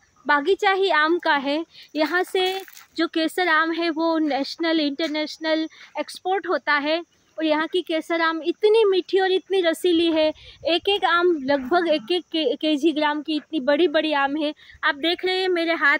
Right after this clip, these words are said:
में, ये अभी हमने तोड़ा यहाँ से। ये जो आम है इतनी मीठी और इतनी सुंदर, आप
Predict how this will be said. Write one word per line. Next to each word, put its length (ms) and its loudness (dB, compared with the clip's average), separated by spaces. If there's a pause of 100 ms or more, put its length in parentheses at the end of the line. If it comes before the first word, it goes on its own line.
(120)
में, 180 0 (360)
ये 120 0
अभी 280 6
हमने 340 4
तोड़ा 360 2
यहाँ 300 2
से। 280 0 (360)
ये 200 4
जो 140 4
आम 340 4
है 240 2 (360)
इतनी 420 4
मीठी 420 4
और 180 2
इतनी 340 2
सुंदर, 520 4 (1300)
आप 200 6